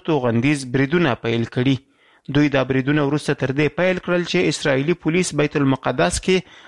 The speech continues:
اقصی جومات ته نږدې له فلسطیني مظاهرهچیانو سره ونښتل. اوس پولیس او اعتراض کوونکي پر خپلو ځایونو دي،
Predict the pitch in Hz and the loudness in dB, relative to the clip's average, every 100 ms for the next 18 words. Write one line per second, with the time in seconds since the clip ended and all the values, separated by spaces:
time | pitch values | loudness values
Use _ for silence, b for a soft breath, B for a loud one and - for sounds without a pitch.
0 | B 151 - - 180 156 165 170 - 160 | B -6 -4 -2 0 0 0 0 0 -2
1 | 143 135 175 190 175 - 139 131 - 143 | -2 0 0 0 -2 -2 -2 -2 -2 0
2 | 175 151 135 123 127 - 185 156 123 127 | 2 2 0 0 -2 0 0 0 -2 -2
3 | 117 120 113 - 127 131 127 - b b | -2 0 -2 -4 -4 -4 -4 -10 b b
4 | b 170 165 - 151 165 165 151 143 147 | b 0 0 0 0 0 2 0 0 -2
5 | 135 - 139 165 175 170 - 120 - 160 | -2 -2 -2 0 0 -2 -4 -4 -2 0
6 | 156 135 143 190 139 113 127 | 0 2 2 2 2 2 -2